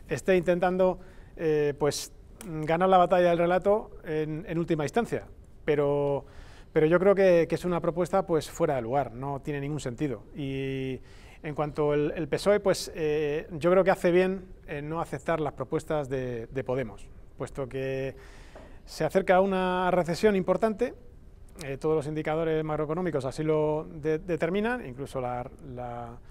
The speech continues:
pues la re-, ralentización del crecimiento económico tanto en España como en la, en la eurozona. Y, y bueno, pues, eh, también el entorno macroeconómico, ya sabemos que, pues, el, la guerra comercial entre China y Estados Unidos y el Brexit también pueden afectar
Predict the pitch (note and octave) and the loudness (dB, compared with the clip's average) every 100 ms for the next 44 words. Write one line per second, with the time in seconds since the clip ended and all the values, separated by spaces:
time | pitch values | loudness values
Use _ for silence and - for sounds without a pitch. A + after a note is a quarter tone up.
0 | - - - - C3 - B2+ B2 B2 B2+ | -20 -20 -20 -8 -6 -4 -6 -6 -6 -8
1 | B2+ - D3 C3 C3 C3 B2+ D#3 D#3+ D#3+ | -10 -8 -6 -6 -6 -8 -4 -4 -2 -6
2 | D3+ - E3 C#3+ D3+ D#3 D#3 D#3 D#3+ D#3 | -10 -14 -10 -8 -6 -6 -4 -2 -2 -2
3 | D#3 D#3 D3+ D3 - D#3+ D3+ D3+ D3+ D3 | -2 -2 -4 -4 -2 -2 -2 -4 -4 -4
4 | D3 C3+ - - - C#3+ C#3+ D3 C#3+ A3 | -6 -10 -16 -18 -12 -6 -4 -4 0 0
5 | B3+ D#4 - - - - - - - E3+ | 0 -8 -18 -20 -20 -20 -20 -20 -6 -2
6 | D#3+ D3+ D3+ D3+ E3 - E3+ D3+ F3+ D#3+ | 0 0 0 -2 -4 -6 -4 0 0 -2
7 | D3 - G3+ D#3+ C#3 C#3 C#3 C3+ C3+ C#3+ | -4 -6 -8 -4 -4 -2 -4 -4 -4 -2
8 | D#3 E3 D#3+ D#3 E3+ D#3+ D#3 D#3+ D#3+ G3 | 0 0 0 0 0 2 2 2 2 2
9 | G3+ D3+ A#2 A#2+ C3+ C#3 C#3 D3 C#3+ - | 0 0 -4 -6 -6 -6 -6 -6 -6 -4
10 | D3+ D3 D3 D3 D3 D3+ C#3+ A3 E3 C#3+ | -2 0 0 -2 -2 -4 -6 -6 -4 -4
11 | C#3+ C#3 - - - - - D#3 E3 D#3 | -4 -6 -12 -20 -20 -12 -2 2 4 4
12 | D#3 D#3 B2+ F3 E3 E3 D#3+ D#3+ D3+ E3+ | 2 0 2 4 6 4 2 0 0 -2
13 | E3 D#3+ D#3 D#3+ D#3 F3+ G#3 E3 B2+ C#3 | 0 -2 -2 -2 -2 0 2 2 2 -2
14 | D3 G3 E3+ C#3+ B2+ C#3 D3+ D3 D3+ C#3 | 0 0 0 -4 -4 -2 -2 -2 -6 0
15 | F#3+ E3 | 2 2